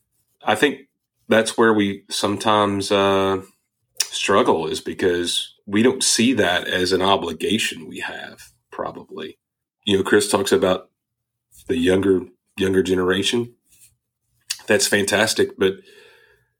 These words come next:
uh, I think sometimes we forget. I mean, I, I know a lot of guys in their thirties and forties that still need this kind of push and this kind of mentoring, and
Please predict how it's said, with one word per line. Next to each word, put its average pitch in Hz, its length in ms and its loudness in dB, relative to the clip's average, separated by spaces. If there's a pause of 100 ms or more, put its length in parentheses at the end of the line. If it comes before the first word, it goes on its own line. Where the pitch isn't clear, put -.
(260)
uh, 92 200 -2
I - 20 -14
think 117 220 2
sometimes 117 400 0
we 117 80 2
forget. 110 440 2
I - 40 -4
mean, 104 180 2
I, 113 300 2
I - 20 4
know 123 140 4
a - 20 2
lot 104 240 2
of 85 60 -8
guys 104 300 2
in 101 60 -4
their 101 80 0
thirties 104 360 2
and 95 120 -4
forties 95 460 0
that - 140 -6
still 92 260 -2
need 87 200 -4
this - 160 0
kind 90 220 -4
of - 140 -14
push - 380 -2
and 90 80 -6
this 90 100 -2
kind 87 220 -4
of 85 60 -8
mentoring, 87 580 -6
and 78 160 -20